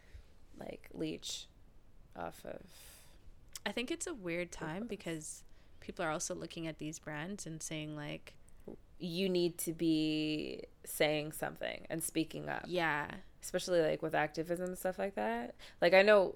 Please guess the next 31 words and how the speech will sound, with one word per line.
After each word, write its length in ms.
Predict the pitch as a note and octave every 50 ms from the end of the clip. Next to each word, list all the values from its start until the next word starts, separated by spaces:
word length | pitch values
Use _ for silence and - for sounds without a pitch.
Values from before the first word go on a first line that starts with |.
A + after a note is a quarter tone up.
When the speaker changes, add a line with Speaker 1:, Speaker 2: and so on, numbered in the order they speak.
| -
Speaker 1:
we're 140 | - F3 F#3+
talking 180 | F#3 G3 F3 E3+ E3+
about 100 | D3+ D3+
Nike 380 | D#3 D#3 D#3 - - A#1+ - -
right 140 | - - -
now. 220 | - E3+ F#3 F#3+ - - - - - - - - - - - - - - - - - -
Speaker 2:
Oh, 100 | - - -
well, 240 | - A3 A#3+ B3 A#3
yeah, 220 | A#3 A3+ F#3 E3+
they 40 | D#3+
Speaker 1:
Well, 140 | F#3 G3 F#3+
Speaker 2:
could 60 | F#3+
Speaker 1:
Nike 180 | G3+ G#3+ A3 -
Speaker 2:
be. 60 | A#3+
Speaker 1:
was 180 | A#3 A3 G3+ G3
in 80 | G3+ F#3
my 140 | E3+ D#3
head. 180 | E3 E3 - -
Well, 100 | F3 F3
Speaker 2:
Nike 460 | B3 C4+ - - F4 E4 E4+ E4 E3
is 160 | A3+ C4 D#4+
a 80 | E4+ D#4
good 220 | A#3+ A#3 A3+ A#3
bra-, 140 | - F#3 D#3+ - - -
a 80 | G#3+
good 300 | A3+ - - G#3+ G#3+ A3
example 580 | A3 G#3+ G#3+ - - E3+ E3 E3+ F3 - G3+ F#3+
of 140 | F#3+ F#3 G3
a 80 | F#3
brand 440 | F3+ - E3 E3 D#3+ D#3+ E3+ F3 F3 - -
who 260 | - G3 F#3+ F#3 F3+